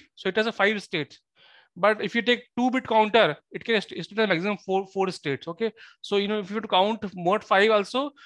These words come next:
the minimum, minimum flip-flop requires. Minimum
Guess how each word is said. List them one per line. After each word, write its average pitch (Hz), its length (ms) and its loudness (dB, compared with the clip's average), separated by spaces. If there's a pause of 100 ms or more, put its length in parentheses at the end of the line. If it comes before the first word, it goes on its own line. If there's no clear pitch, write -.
(220)
the 196 140 -2
minimum, 185 320 0
minimum 202 280 -2
flip-flop 190 480 -2
requires. 160 680 -2 (920)
Minimum 180 580 -8